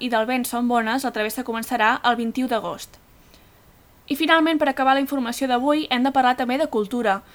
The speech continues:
Avui comença la Festa Major d'Estiu a Calonja.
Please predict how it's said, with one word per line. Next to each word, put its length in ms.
Avui 220
comença 380
la 100
Festa 260
Major 220
d'Estiu 380
a 40
Calonja. 520